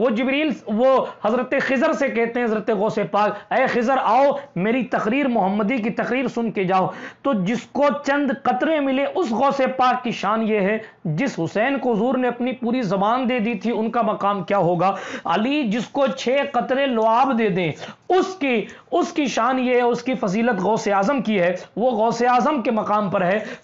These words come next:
तो जो खुद अली का खून हो, उस इमाम हुसैन के मकाम को कमा हक हू कौन बयान कर सकता है? मैं फजीलत इमाम पढ़ूंगा मेरे भाइयों,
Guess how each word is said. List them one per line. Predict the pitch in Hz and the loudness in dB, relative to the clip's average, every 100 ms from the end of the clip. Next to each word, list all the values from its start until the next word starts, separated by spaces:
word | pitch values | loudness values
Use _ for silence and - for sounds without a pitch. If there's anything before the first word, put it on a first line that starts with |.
| - | -2
तो | 240 | 0
जो | 180 277 | 2 2
खुद | - 302 | 2 0
अली | 320 226 285 | 0 0 0
का | 294 247 | -2 -2
खून | 190 - 302 359 | -2 0 2 2
हो, | 262 190 190 - - _ | 2 2 2 -2 -12 _
उस | 330 - | -4 -2
इमाम | 247 240 240 | -2 0 0
हुसैन | 240 202 196 226 | 0 0 -2 -2
के | 226 220 | -2 -2
मकाम | 185 - 196 202 | -2 0 0 0
को | - 240 240 - - | 0 -2 -2 -12 -6
कमा | - 233 247 | -2 2 2
हक | 226 - | 0 0
हू | 220 240 | -2 -2
कौन | - 240 269 240 | -2 0 2 2
बयान | 208 208 196 | 0 0 0
कर | 190 | -2
सकता | 165 170 - 175 | -4 -4 0 0
है? | 139 - - | -2 -8 -6
मैं | 214 269 | -2 -2
फजीलत | - 202 247 254 262 | -2 -2 0 0 0
इमाम | 269 247 240 269 | 0 2 0 2
पढ़ूंगा | 247 262 269 254 | 2 2 2 2
मेरे | 220 214 | 2 2
भाइयों, | 175 185 185 208 | 2 2 2 0